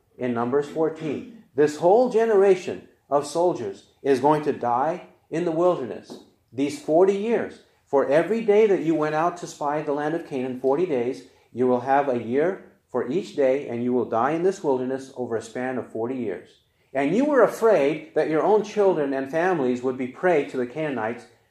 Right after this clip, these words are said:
but they're the ones in forty years from now who will inherit that land that you despised, because you did not trust me, you did not obey me, you did not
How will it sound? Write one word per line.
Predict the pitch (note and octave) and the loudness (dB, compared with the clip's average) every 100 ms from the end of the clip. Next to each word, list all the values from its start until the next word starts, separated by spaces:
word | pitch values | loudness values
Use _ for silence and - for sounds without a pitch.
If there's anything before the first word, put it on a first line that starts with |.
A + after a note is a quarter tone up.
| _ | _
but | G#2+ B2+ | -10 0
they're | F#3+ | 0
the | B3 | 0
ones | C#3+ G#2+ G2 A2 - _ _ _ _ _ _ - | -2 -4 -8 -14 -20 _ _ _ _ _ _ -12
in | A#2 | -6
forty | D#3 C#3+ A2+ | 0 0 0
years | D3+ G3 | 0 -2
from | A#2+ | -4
now | G#2 G2+ | -4 -6
who | G2+ C3 | -6 -6
will | A#2+ A#2+ | -4 -4
inherit | B2+ B2+ F#3 F#3+ | -6 -4 -4 -4
that | B2 A2 | -4 -4
land | B2 A#2+ A#2+ A#2 - - | -4 -6 -6 -12 -16 -12
that | G#2 | -10
you | A#2 C#3 | -6 -8
despised, | C3+ - A#2+ A2 - - _ - | -8 -16 -14 -14 -14 -20 _ -16
because | A#2+ A#2+ A#2 | -8 -8 -6
you | |
did | A2+ G2+ G2+ | -4 -6 -4
not | A#2+ B2+ - | -6 -6 -8
trust | C#3+ C3 - | -8 -8 -10
me, | F2+ - _ _ | -16 -16 _ _
you | A2+ | -14
did | G#2+ F#2 | -12 -10
not | G2 G2+ | -10 -10
obey | G#2 A2+ D3+ | -10 -8 -8
me, | E3 - - _ _ _ _ _ - | -8 -12 -20 _ _ _ _ _ -14
you | A2+ | -12
did | G2+ | -10
not | G#2 G#2 | -8 -8